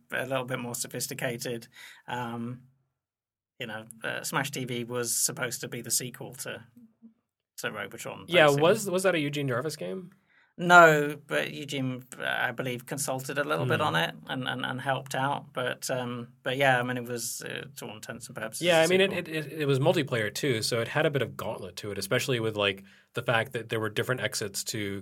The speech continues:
Speaker 2: like, secret stages and things, that sort of thing. Like, it wasn't a, just a linear shooter. Like, you could kind of go in your own direction.
Speaker 1: Yeah.
Speaker 2: Um, so, th-, yeah, that made it interesting. It was very much a, like, sort of a culmination of a lot of different arcade ideas, but,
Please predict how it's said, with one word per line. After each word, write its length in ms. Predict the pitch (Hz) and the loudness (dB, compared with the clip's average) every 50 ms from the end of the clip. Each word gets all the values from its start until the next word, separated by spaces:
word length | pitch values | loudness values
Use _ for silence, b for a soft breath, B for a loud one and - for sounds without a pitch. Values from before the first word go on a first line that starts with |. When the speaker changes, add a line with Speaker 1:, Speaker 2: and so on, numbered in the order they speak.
| 98 | -8
Speaker 2:
like, 180 | 123 101 92 92 - _ _ - _ _ | -10 -10 -10 -12 -14 _ _ -20 _ _
secret 400 | - - - - 123 - 107 - | -6 -4 -4 -4 -4 -4 -4 -6
stages 540 | - - 113 107 104 101 107 101 98 101 101 | -2 0 0 0 0 0 -2 -4 -4 -4 -6
and 100 | 98 95 | -8 -8
things, 240 | 104 101 101 98 101 127 127 | -8 -8 -8 -8 -10 -12 -12
that 160 | 107 101 95 | -12 -12 -10
sort 160 | - 110 104 | -10 -12 -12
of 80 | 104 - | -12 -12
thing. 340 | - 104 101 101 101 101 101 | -10 -10 -10 -10 -10 -10 -8
Like, 180 | 95 98 98 - B B B B B | -8 -8 -10 -12 B B B B B
it 100 | 131 135 | -2 2
wasn't 340 | 135 127 120 123 117 113 | 4 4 4 2 2 0
a, 120 | 101 107 120 | -2 -2 -4
just 200 | 113 113 - - | -4 -6 -6 -6
a 60 | 101 | -6
linear 420 | 95 101 104 104 104 101 98 95 | -4 -4 -4 -2 -2 -4 -4 -4
shooter. 460 | 98 - - 110 98 95 90 87 90 98 | -4 -6 -6 -6 -6 -8 -8 -8 -10 -12
Like, 160 | 107 - - _ _ | -14 -16 -18 _ _
you 120 | - 110 113 | -20 -20 -18
could 200 | - 104 101 - | -16 -18 -16 -12
kind 240 | - - 123 110 | -8 -6 -4 -2
of 160 | 107 98 98 98 | -2 -4 -4 -4
go 320 | 104 104 101 101 98 98 | -4 -2 -2 -2 -4 -6
in 80 | 95 95 | -8 -8
your 180 | 92 92 92 | -8 -8 -6
own 140 | 92 92 90 | -6 -8 -8
direction. 540 | 90 90 90 90 95 - - 110 92 - - | -10 -10 -10 -10 -10 -10 -12 -14 -14 -12 -6
Speaker 1:
Yeah. 280 | 139 135 127 113 - - B B B B B B B _ - | -4 -4 -4 -4 -6 -10 B B B B B B B _ -10
Speaker 2:
Um, 540 | 98 95 92 90 90 87 92 92 95 95 - | -8 -8 -8 -8 -8 -10 -12 -12 -14 -12 -8
so, 240 | - - 139 135 135 | -4 0 2 2 2
th-, 140 | 131 139 190 | 2 4 6
yeah, 160 | 180 131 123 | 6 6 6
that 160 | 131 165 180 | 6 4 4
made 160 | 160 147 135 | 6 4 4
it 80 | 117 104 | 4 2
interesting. 380 | 98 95 98 101 - 95 101 110 | -2 -6 -8 -10 -10 -10 -6 -2
It 60 | 117 | -2
was 120 | 131 131 | 0 2
very 220 | 135 160 175 165 143 | 4 4 4 4 4
much 240 | 131 123 120 - | 2 2 2 2
a, 340 | 120 107 104 104 101 98 98 | 0 2 2 2 2 2 2
like, 320 | 98 98 95 95 - - - | 0 0 -2 -4 -8 -10 -8
sort 160 | - 113 104 | -6 -4 -4
of 100 | 101 92 | -4 -6
a 60 | 85 | -8
culmination 720 | 92 - - - 135 117 113 101 101 98 95 - - 104 | -12 -10 -4 -2 -2 0 0 0 -2 -2 -2 -4 -6 -6
of 80 | 95 95 | -6 -6
a 40 | |
lot 220 | 90 95 98 98 98 | -2 -2 0 0 -2
of 80 | 98 | -2
different 260 | 101 101 95 - 107 85 | -4 -8 -8 -10 -10 -10
arcade 360 | 87 90 - - 104 95 95 | -10 -12 -10 -10 -10 -8 -8
ideas, 540 | 92 90 92 92 92 87 85 87 90 - - - | -10 -10 -12 -12 -12 -12 -14 -16 -18 -20 -16 -10
but, 260 | 107 95 90 - | -10 -8 -8 -10